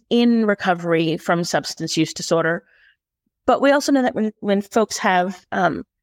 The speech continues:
developed substance use issues, there's also so many other co-occurring issues going on.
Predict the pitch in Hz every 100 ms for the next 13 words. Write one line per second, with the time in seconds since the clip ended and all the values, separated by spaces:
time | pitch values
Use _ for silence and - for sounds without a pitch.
0 | _ _ _ _ 220 233 233 - 285 262
1 | 240 226 - 214 - 208 202 214 - _
2 | 226 226 - 196 - 208 202 190 175 180
3 | 180 165 165 156 147 - - 165 160 165
4 | 156 135 - 50 -